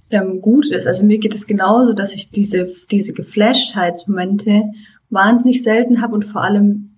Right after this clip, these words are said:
nie dann, wenn ich das geplant habe. Das macht immer Gott selber. Das passiert dann irgendwann im Supermarkt und ich denk so, „Was ist denn jetzt geschehen?“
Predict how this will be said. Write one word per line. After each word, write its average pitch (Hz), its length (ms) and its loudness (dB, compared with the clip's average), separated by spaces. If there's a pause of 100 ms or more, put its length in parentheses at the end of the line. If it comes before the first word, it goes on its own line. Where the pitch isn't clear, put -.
nie 254 500 4
dann, 190 320 -2
wenn 180 100 -2
ich 208 200 0
das - 180 -4
geplant 170 440 0
habe. 170 180 -2
Das 208 260 0
macht 196 160 0
immer 185 220 0
Gott 170 260 0
selber. 160 340 0
Das - 260 -6
passiert 196 380 -2
dann 175 100 2
irgendwann 180 260 0
im 175 100 0
Supermarkt 170 560 0
und 175 60 -2
ich 170 100 -6
denk 170 200 -2
so, 170 100 -4
„Was 170 160 0
ist - 80 -6
denn 175 60 0
jetzt 175 220 0
geschehen?“ - 420 -2